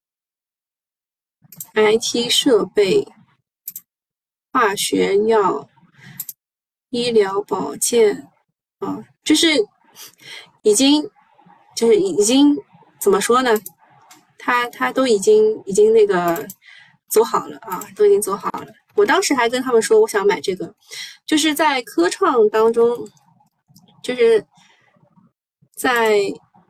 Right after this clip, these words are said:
在这个科创当中呢，我选的第一个肯定是南天信息，对吧？然后南天信息昨-，就是周五涨停的时候，第二个选的是科创信息啊，然后是中国软件，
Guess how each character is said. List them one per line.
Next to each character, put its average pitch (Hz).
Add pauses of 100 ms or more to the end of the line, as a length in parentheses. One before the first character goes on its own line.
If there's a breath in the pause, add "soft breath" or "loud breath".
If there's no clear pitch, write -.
(200)
在 269
这 285
个 202 (260)
科 320
创 330
当 214
中 208
呢， 196
我 220
选 277 (120)
的 - (320)
第 302
一 392
个 440
肯 -
定 208
是 339
南 214
天 196
信 202
息， -
对 185
吧？ 180
然 208
后 220
南 240
天 311
信 330
息 302
昨-， 226 (160)
就 269
是 240 (360 loud breath)
周 302
五 285
涨 208
停 196
的 233
时 -
候， 208 (120)
第 262
二 254
个 220
选 208
的 202
是 202
科 226
创 226
信 208
息 208 (140)
啊， 285 (480 soft breath)
然 202
后 269
是 247
中 269
国 262
软 208
件， 254